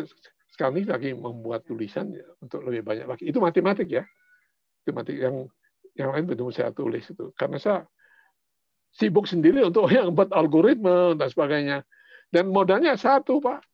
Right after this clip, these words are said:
Yaitu komputer yang sederhana aja. Bayangin,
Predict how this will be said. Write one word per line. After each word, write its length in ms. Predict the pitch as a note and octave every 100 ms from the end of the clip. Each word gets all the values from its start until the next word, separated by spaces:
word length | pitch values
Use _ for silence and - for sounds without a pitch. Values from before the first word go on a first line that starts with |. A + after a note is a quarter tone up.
| _ _ _ _
Yaitu 480 | F#3 G#3+ D4 E4 C4+ C4+ _ _
komputer 320 | - F3 G#3
yang 160 | G3 G3
sederhana 640 | - F3 D#3+ F3 F#3 B3+
aja. 240 | G#3+ E3 E3+ _ _ _ _ _ _ _ _ _ _ _
Bayangin, 560 | E3 A#3+ A3+ F#3+ B2